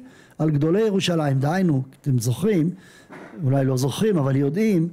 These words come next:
שבזמנו, לפני מאתיים וחמישים שנה, לא, הלבוש היה שונה לגמרי, לא לבשו חולצה ומכנסיים, לבשו חלוק ארוך. זה היה הלבוש.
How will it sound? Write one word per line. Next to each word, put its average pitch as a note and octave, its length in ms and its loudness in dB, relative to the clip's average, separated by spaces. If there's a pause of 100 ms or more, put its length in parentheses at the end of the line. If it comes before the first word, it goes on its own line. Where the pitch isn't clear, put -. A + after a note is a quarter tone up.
(280)
שבזמנו, C#3 500 0
לפני F3 240 0
מאתיים F3+ 300 0
וחמישים F3 380 0
שנה, G#3 280 -2
לא, A#3+ 200 2 (300)
הלבוש D#3+ 420 0
היה F#3+ 180 0
שונה F3 260 0
לגמרי, C#3 540 0 (380)
לא F#3 100 0
לבשו G3+ 280 -2
חולצה D3+ 340 -4
ומכנסיים, C3+ 800 -2 (360)
לבשו D#3+ 240 -6
חלוק A3 340 -2
ארוך. G#3 420 -2 (680)
זה F3 160 -2
היה G#3 180 0
הלבוש. F3 580 0